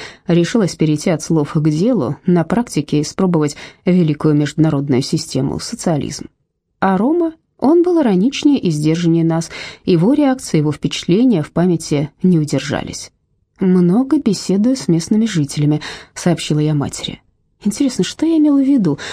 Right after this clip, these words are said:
На пути мы встречали лишь замутанных платками баб, выходивших к эшелону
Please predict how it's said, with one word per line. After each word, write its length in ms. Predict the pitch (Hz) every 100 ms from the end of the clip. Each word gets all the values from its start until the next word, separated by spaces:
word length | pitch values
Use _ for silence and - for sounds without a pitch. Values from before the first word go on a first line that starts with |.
| - - -
На 100 | 220
пути 240 | 269 330
мы 120 | 370
встречали 440 | - 247 240 330 277
лишь 320 | 254 277 - -
замутанных 600 | 202 220 247 - 233 -
платками 480 | 208 196 254 226
баб, 340 | 190 185 294 -
выходивших 640 | 175 165 180 226 - 185
к 60 | -
эшелону 540 | 175 180 196 269 214